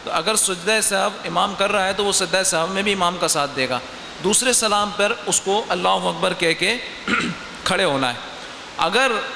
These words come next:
غلطی اس سے ہو گئی، وہ بھول گیا کہ امام صاحب نے سلام پھیرا اور اس نے ساتھ میں سلام پھیر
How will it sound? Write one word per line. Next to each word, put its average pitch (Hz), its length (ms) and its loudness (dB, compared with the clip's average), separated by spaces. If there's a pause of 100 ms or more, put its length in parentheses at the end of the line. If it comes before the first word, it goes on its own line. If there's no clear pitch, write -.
(200)
غلطی 202 480 0
اس 214 120 2
سے 220 140 2
ہو 185 180 2
گئی، 202 200 4
وہ 208 120 2
بھول 196 360 4
گیا 156 260 2 (440)
کہ 202 420 2 (1600)
امام 202 280 4
صاحب 202 200 2
نے 208 80 2
سلام 190 380 2
پھیرا 196 180 4
اور 202 100 4
اس 185 120 -2
نے 185 80 0
ساتھ 165 240 2
میں 180 80 -2
سلام 151 300 2
پھیر 135 140 0